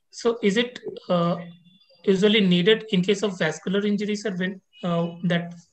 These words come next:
patient has a, having compartment of leg also, and, uh, it's difficult for us to diagnose the, that compartment syndrome in the foot, and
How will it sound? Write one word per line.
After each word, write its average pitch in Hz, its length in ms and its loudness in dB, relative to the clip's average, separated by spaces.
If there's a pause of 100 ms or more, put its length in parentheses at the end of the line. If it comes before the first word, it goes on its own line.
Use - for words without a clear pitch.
(460)
patient 185 320 -4
has 165 260 -4
a, 175 220 -4 (140)
having 170 500 -4 (340)
compartment 180 640 2
of 185 220 0
leg 175 260 0
also, 165 400 -2 (720)
and, 185 160 -4 (420)
uh, 180 260 0
it's 196 200 -4
difficult 202 600 0
for 208 180 0
us 226 220 -2
to 214 80 -4
diagnose 175 540 -2
the, 185 280 -2 (560)
that 165 340 -4 (280)
compartment 170 640 0
syndrome 185 560 -4
in 180 120 2
the 175 120 0
foot, 175 300 -6 (420)
and 156 400 -6